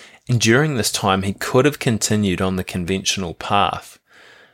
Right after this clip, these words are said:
or, in his words, he could go on and follow the path of outlandish adventure. And thankfully,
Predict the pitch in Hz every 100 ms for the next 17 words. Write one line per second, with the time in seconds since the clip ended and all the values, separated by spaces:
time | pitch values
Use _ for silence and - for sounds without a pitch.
0 | _ _ _ _ _ _ _ _ _ 113
1 | 110 110 107 104 _ _ _ - 120 107
2 | 117 110 107 113 180 - - _ _ _
3 | _ - 127 - 135 127 120 110 101 98
4 | 101 92 90 - 87 87 85 - - 123
5 | 135 98 95 95 90 90 90 - 85 78
6 | 92 - - - - _ _ _ - -
7 | - - - - 117 92 - 113 120 -
8 | 170 196